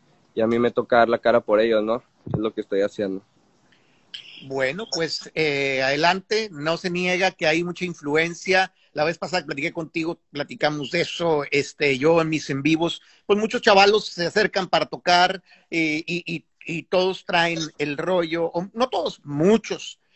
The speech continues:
Speaker 2: eh,
Speaker 1: Muchos.
Speaker 2: traen el rollo de los corridos tumbados, se inspiran en, en esta onda, ¿no? Por lo tanto,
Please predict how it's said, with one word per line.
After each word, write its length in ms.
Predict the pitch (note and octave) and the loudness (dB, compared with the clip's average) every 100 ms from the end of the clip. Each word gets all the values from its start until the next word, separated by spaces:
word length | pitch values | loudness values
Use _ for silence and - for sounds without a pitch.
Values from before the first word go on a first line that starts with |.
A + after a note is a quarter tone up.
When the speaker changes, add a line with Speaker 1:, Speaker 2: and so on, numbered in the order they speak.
| _ | _
Speaker 2:
eh, 280 | F3 F3 E3+ | 0 2 2
Speaker 1:
Muchos. 120 | F3 | 2
Speaker 2:
traen 180 | F#3+ F#3 | 0 0
el 80 | F3+ | -2
rollo 240 | F#3 F3+ | 0 0
de 40 | F3 | 0
los 100 | E3 | -2
corridos 280 | F3 E3 E3 | -6 -6 -6
tumbados, 480 | E3+ F3 F#3 F#3 F3 | 0 4 4 4 -2
se 80 | E3+ | -6
inspiran 580 | D3+ - G3 F3+ F3 - _ _ - | -8 -6 0 0 -2 -10 _ _ -8
en, 180 | E3 F3 | -8 -6
en 160 | E3 | -8
esta 260 | E3 - D#3+ | -8 -2 -2
onda, 300 | C3+ B2 A#2+ | -2 -6 -6
¿no? 180 | D#3+ F3 | -6 -6
Por 180 | D#3+ D3 | -6 -4
lo 880 | D3 C#3+ C#3+ C#3 C#3 C3+ C3+ B2+ - | -2 -2 -2 -2 -2 -2 -2 -4 -2
tanto, 720 | F#3 F#3+ - G#3 G3+ F3+ C#3 | -2 -2 -2 -2 0 -2 -4